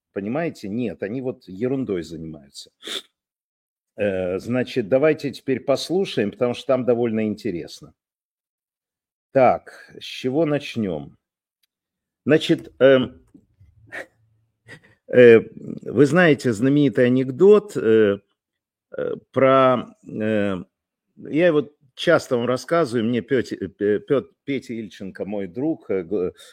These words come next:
один из режиссеров театра Франка, замечательный, э, парень, ну, дядя уже.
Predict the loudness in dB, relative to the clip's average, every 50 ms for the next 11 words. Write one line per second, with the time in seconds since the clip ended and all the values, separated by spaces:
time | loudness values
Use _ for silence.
0 | _ _ -10 -6 -2 -2 0 0 -2 -4 -4 -6 -6 -6 -4 -6 -6 -4 -2 -2
1 | -2 -4 -4 -4 -4 -4 -4 -4 -6 -8 -8 -6 -6 -6 -6 -6 -6 -4 -4 -2
2 | -2 -4 -6 -10 _ _ _ _ _ _ _ _ _ -12 -8 -4 -4 -4 -4 -2
3 | 0 0 0 0 0 -2 -6 -8 -6 -6 -8 -8 -10 -12 _ _ -18 -16 -16 -16
4 | -8 _ -2 0 2 2 0 0 -2 -4 -6 -6 -8 -8 -4 -2 -2 0 -2 -2
5 | -4 -8 -8 -10 -10 -12 -14 -14